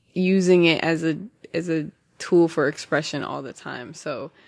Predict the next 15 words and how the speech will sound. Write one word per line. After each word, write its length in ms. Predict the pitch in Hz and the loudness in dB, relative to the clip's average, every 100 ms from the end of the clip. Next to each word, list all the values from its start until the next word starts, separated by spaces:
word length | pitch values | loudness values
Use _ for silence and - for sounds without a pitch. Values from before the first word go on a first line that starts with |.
| _ _ _ _ - | _ _ _ _ -12
um, 540 | 117 85 62 50 - _ _ _ | -8 -8 -10 -16 -20 _ _ _
most 460 | 190 180 175 175 - | -6 -2 -2 -2 -6
of 60 | 175 | -6
the 120 | 170 | -6
time, 840 | - - 170 170 170 165 160 156 - | -8 -6 -6 -4 -6 -6 -8 -10 -8
even 240 | 185 185 | -4 -2
though 540 | 170 165 156 147 135 - _ _ - | -2 -4 -6 -8 -10 -16 _ _ -8
a 80 | 170 | -4
lot 220 | 160 151 | -2 -4
of 80 | 160 | -4
my 160 | 170 | -6
friendships, 600 | 175 185 180 180 180 180 - | -6 -6 -6 -6 -8 -8 -8
like, 240 | 151 - _ _ _ _ 175 | -8 -10 _ _ _ _ -6
are 600 | 165 160 165 165 165 170 _ _ | -6 -6 -6 -8 -8 -12 _ _
not 500 | 156 165 160 156 160 | -12 -8 -6 -6 -8